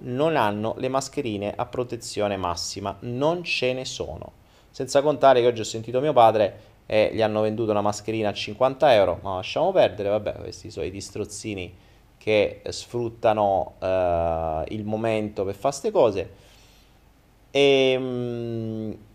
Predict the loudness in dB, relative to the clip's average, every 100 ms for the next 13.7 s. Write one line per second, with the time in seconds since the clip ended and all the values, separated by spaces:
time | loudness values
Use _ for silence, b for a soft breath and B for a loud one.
0 | _ _ 8 10 10 8 4 6 6 6
1 | 0 -2 0 0 2 6 6 4 -4 2
2 | 6 6 4 2 2 2 6 6 4 -4
3 | -14 -20 _ _ _ _ _ _ _ _
4 | 2 4 6 4 2 0 0 -2 4 6
5 | 6 4 2 -6 -4 0 0 0 6 6
6 | 6 0 -16 -20 b b b b b _
7 | -20 -10 2 2 2 0 0 2 2 4
8 | 4 4 4 2 6 8 10 10 8 4
9 | 0 -2 -6 -4 4 4 6 4 4 4
10 | 2 2 6 8 8 6 4 2 -2 -12
11 | -12 -8 -6 -8 -6 -2 2 2 2 0
12 | 0 -2 2 0 0 -4 -4 -6 -2 2
13 | 4 4 2 -2 0 0